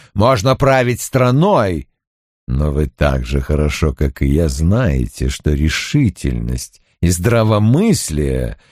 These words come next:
не входят в число добродетелей Людовика, не в обиду ему будь сказано.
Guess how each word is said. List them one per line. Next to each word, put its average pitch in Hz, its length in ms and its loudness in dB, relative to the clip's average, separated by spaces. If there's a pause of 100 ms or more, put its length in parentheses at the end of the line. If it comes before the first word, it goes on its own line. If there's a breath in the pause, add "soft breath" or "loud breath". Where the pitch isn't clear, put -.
(100)
не 117 200 4
входят 143 720 2
в - 40 -18
число 127 440 0
добродетелей 110 920 2
Людовика, 85 880 -2 (200 loud breath)
не 143 280 4
в 120 120 2
обиду 180 640 0
ему 127 440 2
будь 113 280 0
сказано. 64 760 -6